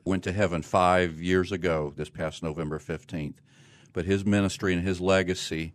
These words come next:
is alive today, and it's expanding all over the world. Before he died, six months before he went to heaven, we videotaped his entire pastor training curriculum. After he went to heaven, spent a year, turned into a ten D V D course, so it's video-based.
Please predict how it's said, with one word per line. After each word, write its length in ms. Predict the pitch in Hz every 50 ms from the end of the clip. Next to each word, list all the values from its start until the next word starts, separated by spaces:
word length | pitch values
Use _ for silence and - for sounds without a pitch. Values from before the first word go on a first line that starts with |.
| _ _ -
is 160 | 98 92 85
alive 400 | 90 87 92 95 95 98 98 95
today, 520 | - - 92 85 95 92 92 92 95 90 -
and 100 | 95 90
it's 200 | 85 82 - -
expanding 520 | 80 - - - 104 98 95 95 92 92 95
all 240 | 92 92 95 92
over 180 | 87 92 85 82
the 100 | 78 82
world. 580 | 76 87 92 95 107 120 113 90 78 76 73 - - - - - - - - -
Before 400 | 92 87 - - 107 107 117 113
he 140 | 123 123
died, 240 | 110 113 95 85 -
six 240 | - - 107 - -
months 180 | 117 113 113 -
before 300 | 113 110 - 113 110 110
he 80 | 110
went 180 | 104 110 104 -
to 80 | 110
heaven, 400 | 104 104 95 87 73 76 76 78 - - - _ -
we 340 | 80 87 90 85 85 82 - - 85
videotaped 680 | 82 101 107 113 107 95 85 - - 95 82 76 -
his 160 | - 90 78
entire 300 | 80 73 - 92 90 87
pastor 340 | 87 - 92 87 85 - 90
training 300 | - - 101 90 87 85
curriculum. 640 | - - 87 90 101 98 - - 73 69 78 80 85 - _ - -
After 220 | - 87 - - 107
he 60 | 101
went 160 | 104 104 90
to 100 | 104 98
heaven, 380 | 95 101 92 90 90 92 92 87
spent 300 | - - - - 95 95
a 40 | 92
year, 540 | 87 92 101 101 101 101 101 101 101 98 - - - - _ _ _ -
turned 200 | - 98 90 90
into 200 | 92 82 85 82
a 40 |
ten 300 | 76 - - 120 113 107
D 200 | 95 95 110 110
V 180 | 98 95 107 95
D 260 | 92 101 101 98 92
course, 360 | - - 107 92 82 76 -
so 80 | - 82
it's 100 | 73 -
video-based. 840 | 87 92 101 101 104 98 95 - 92 90 92 92 92 - - -